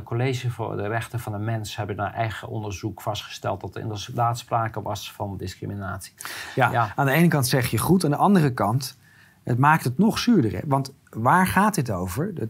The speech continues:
Speaker 2: het toeslagenschandaal is het schandaal waarop ze ceremonieel zijn afgetreden vorig jaar. Maar dus hetzelfde team, hetzelfde equipe zit er nog steeds.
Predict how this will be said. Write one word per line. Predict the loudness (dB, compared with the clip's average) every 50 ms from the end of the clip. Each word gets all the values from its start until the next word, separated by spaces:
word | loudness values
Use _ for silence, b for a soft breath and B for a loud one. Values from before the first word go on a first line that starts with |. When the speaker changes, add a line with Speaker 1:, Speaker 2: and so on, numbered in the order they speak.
| -6
Speaker 2:
het | -6 0 0 0 2 6
toeslagenschandaal | 4 4 4 4 2 2 2 0 0 -2 -2 0 0 0 0 0 -2 -4 B B B B B B B B _ _
is | 2 4 4 4 4 2
het | 2 2 2 2
schandaal | 0 2 2 2 4 4 4 4 4 2 2
waarop | 2 2 2 2 0 0 -4 -4 0
ze | 0 0 0 0
ceremonieel | 0 2 2 2 4 4 2 2 2 2 2 2 4 2 2 2
zijn | 0 0 0 -2 -2
afgetreden | -4 -6 -6 -4 -6 -4 -4 -4 -4 -4 -4 -4 -4 -6 -6
vorig | -4 -4 -2 -2 0 0 0
jaar. | 0 2 2 2 0 -2 -4 B B B B B B B B
Maar | 2 4 6 6 6 4 4
dus | 4 4 4 2 2 0 -2
hetzelfde | -4 -4 0 2 4 4 4 4 2 0 -4 -4 0
team, | 2 4 6 6 6 6 4 2
hetzelfde | 0 0 0 0 2 2 0
equipe | 0 -2 0 -2 -2 0 0
zit | 0 2 2 2
er | 2
nog | 0 0 -2
steeds. | -4 -2 -2 0 0 0 0 -2 -4 -6